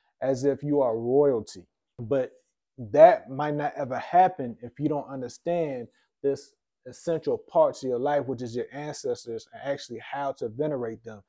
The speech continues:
Not worship them, but to venerate your ancestors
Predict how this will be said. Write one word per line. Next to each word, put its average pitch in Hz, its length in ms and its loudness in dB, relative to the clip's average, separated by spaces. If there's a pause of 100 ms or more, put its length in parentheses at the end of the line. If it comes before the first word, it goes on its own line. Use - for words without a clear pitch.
(340)
Not 123 280 -6
worship 151 600 4
them, 98 320 -14 (720)
but 123 160 0
to 127 140 -4
venerate 123 580 -2
your 117 160 0
ancestors 117 720 -4